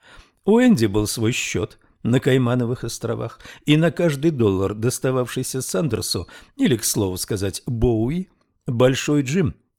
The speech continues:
и Энди мог на это поспорить, получал три, может, и четыре.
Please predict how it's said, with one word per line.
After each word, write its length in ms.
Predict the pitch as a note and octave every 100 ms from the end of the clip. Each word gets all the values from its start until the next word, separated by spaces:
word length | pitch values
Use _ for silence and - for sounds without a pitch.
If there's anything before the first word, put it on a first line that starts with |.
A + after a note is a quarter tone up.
| -
и 220 | A2+ A2+
Энди 340 | D#3+ F#3+ G2+
мог 200 | E2+ F2 -
на 120 | G2+
это 200 | F2 F2+
поспорить, 720 | - C#3 - - E2+ E2+ - - - _
получал 580 | E3 E3 E3+ G#3+ F#3+ D#3+ _ _
три, 400 | F3+ D3+ - _ _ _ _ _ _ _
может, 360 | C#3 C3+ A#2 G2+
и 80 | G#2+
четыре. 460 | - - G#2+ G2